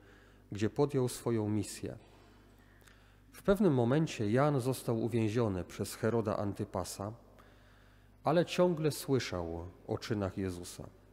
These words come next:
I oczywiście tymi czynami się interesował. Ewangelista zapisał tak: „Jan usłyszał w więzieniu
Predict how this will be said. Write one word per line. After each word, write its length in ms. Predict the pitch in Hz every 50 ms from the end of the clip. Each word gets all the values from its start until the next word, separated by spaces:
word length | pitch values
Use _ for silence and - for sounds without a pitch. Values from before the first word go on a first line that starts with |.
| - - - - - - - - - - - - - - - - - - - - - - - - - - - - - - - -
I 100 | 165 175
oczywiście 580 | 160 - - 147 120 117 113 113 - - 135
tymi 240 | - - 135 131 131
czynami 420 | 127 - - 117 107 107 107 113 113
się 180 | - - 120
interesował. 880 | - 117 113 - 123 113 127 123 - - 127 101 - 87 85 82 87 98 110 - - - - - - - - - - - - - - - - - - - - - - - - - - - - -
Ewangelista 680 | - 127 110 123 120 117 131 135 180 170 - - 127
zapisał 500 | 110 113 113 - - 117 - - 107 104
tak: 320 | - - 87 - - - - - - - - - - - - - - - - - - - -
„Jan 280 | 113 123 147 165 165
usłyszał 720 | 165 - 156 139 - - - - 135 117 - - 117 107 98
w 60 | 92
więzieniu 640 | 104 101 95 98 95 107 117 123 120 117 113 110 107